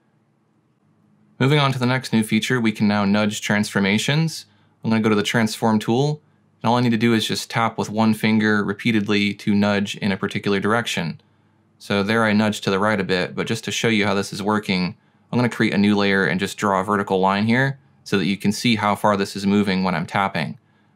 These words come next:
So now I'll go ahead and go back to that layer that I want to nudge. I'll go back to the transform tool to enable transformation, and I'll just tap repeatedly.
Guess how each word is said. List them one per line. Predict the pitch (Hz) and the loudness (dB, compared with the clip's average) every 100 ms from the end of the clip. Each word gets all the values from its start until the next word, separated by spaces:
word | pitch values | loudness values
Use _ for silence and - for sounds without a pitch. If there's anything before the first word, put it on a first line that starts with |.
| _ | _
So | - | -2
now | 107 113 | 2 2
I'll | |
go | 104 107 | 2 2
ahead | 104 101 | 2 0
and | 98 | 0
go | 95 | -2
back | 104 107 120 | -2 -2 -2
to | - | -4
that | 98 78 | -4 0
layer | 95 95 | 0 0
that | 92 | 0
I | 92 | 0
want | 92 82 | -2 -2
to | 92 | -2
nudge. | 95 107 92 131 - - _ _ _ | 0 0 0 -4 -10 -16 _ _ _
I'll | - | -6
go | 98 | -2
back | 98 104 | 0 -2
to | - | -2
the | 95 | -6
transform | - 101 98 - 98 95 | -2 -2 -4 -2 -2 -2
tool | - 104 107 | -2 -2 -2
to | 101 | -2
enable | 95 95 95 | 0 0 -2
transformation, | 95 101 95 - 95 113 - 156 156 - _ _ _ - | -4 -4 -2 -2 0 0 0 0 -2 -6 _ _ _ -4
and | 95 | -2
I'll | 95 | -2
just | 95 - | -4 -6
tap | - 101 - | -4 -4 -4
repeatedly. | 92 107 98 87 73 | -2 0 0 0 -4